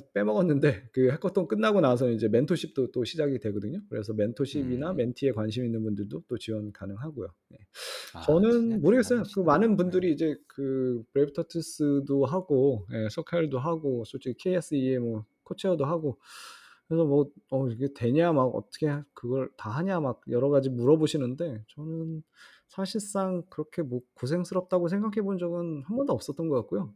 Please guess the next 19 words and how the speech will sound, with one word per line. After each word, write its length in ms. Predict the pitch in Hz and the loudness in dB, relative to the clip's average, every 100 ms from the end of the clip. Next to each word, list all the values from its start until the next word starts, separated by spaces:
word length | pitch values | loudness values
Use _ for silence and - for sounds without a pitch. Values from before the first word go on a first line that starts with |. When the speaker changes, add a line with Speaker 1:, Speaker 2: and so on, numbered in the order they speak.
| - | -8
Speaker 1:
예, 260 | 123 117 107 | -6 -6 -6
재밌게 380 | - 143 170 175 | -6 -6 -6 -4
Speaker 2:
음. 60 | |
Speaker 1:
하고 200 | 180 185 | -4 -2
있고, 380 | 131 - - 165 - _ - _ _ | -4 -6 -6 -6 -8 _ -20 _ _
제가 200 | 139 151 | -4 -2
하고 160 | 185 | -2
싶은 220 | 180 - 180 | -4 -6 -6
거 60 | |
다 560 | 156 139 143 143 135 117 _ _ _ _ - | -4 -2 0 0 -4 -10 _ _ _ _ -4
이루고 280 | 131 147 139 | 0 2 2
있고, 440 | 104 - 151 110 110 | 0 -6 -8 -8 -8
예, 340 | 117 110 101 95 - _ _ _ _ _ _ _ | -4 -2 -2 -6 -14 _ _ _ _ _ _ _
뭐 340 | 117 117 113 107 | -6 -4 -2 -4
좀 220 | - 131 107 120 110 - _ _ - | -6 -6 -8 -14 -18 -20 _ _ -8
미안하긴 460 | 113 123 127 131 127 | -2 -2 -2 -4 -4
한데, 260 | 165 165 - | -2 4 4
<laughs> 500 | - 127 - 151 - | 4 0 2 2 2
분들한테. 380 | 156 143 - | 0 -2 -4